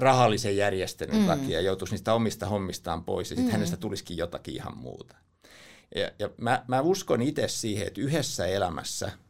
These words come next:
Speaker 1: niin kun mun tyyppinen ihminen voi yhden homman opetella kunnolla. Ja mä oon niin kun itä-
Speaker 2: Miten rauhoittava kommentti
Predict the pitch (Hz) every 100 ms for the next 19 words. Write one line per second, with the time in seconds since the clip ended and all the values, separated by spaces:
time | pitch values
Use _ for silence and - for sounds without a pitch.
0 | - 92 - 92 73 - _ _ _ _
1 | _ 104 123 113 107 82 - 82 87 87
2 | 90 71 73 71 131 196 - 95 80 107
3 | 87 60 60 - - _ _ _ _ -
4 | - - - _ - - - - _ _
5 | _ _ _ _ - 117 175 190 110 -
6 | 170 - 226 208 262 220 180 - 175 143
7 | - 170 170 147 196